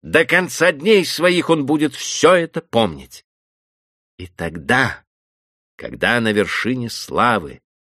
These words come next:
он сможет позволять себе все, что угодно, и его часто будут обвинять в стремлении обустроить свою жизнь с кричащей безвкусной роскошью,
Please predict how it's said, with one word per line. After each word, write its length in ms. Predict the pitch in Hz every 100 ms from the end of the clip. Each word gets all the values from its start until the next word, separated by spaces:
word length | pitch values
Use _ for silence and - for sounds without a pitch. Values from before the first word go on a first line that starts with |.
| -
он 140 | 62
сможет 680 | 62 - 92 90 - - _ _ _ _ -
позволять 540 | 82 - 76 123 -
себе 260 | - 71 69
все, 400 | - - - 131
что 240 | - -
угодно, 760 | - 135 - 143 113 - - - _ _ _ _ -
и 80 | 107
его 240 | 123 127
часто 560 | 123 143 180 135 - 143
будут 400 | 131 160 151 - _
обвинять 640 | 104 104 107 151 160 156
в 120 | -
стремлении 840 | - - 139 135 156 151 147 135 _
обустроить 960 | - 220 214 - - 104 131 123 117 107
свою 320 | - 104 113
жизнь 520 | 92 - 117 117 98
с 120 | 107 -
кричащей 800 | 101 127 - 120 120 - - 113
безвкусной 800 | 110 - - - 151 139 - 104
роскошью, 840 | 127 160 - - - - - 76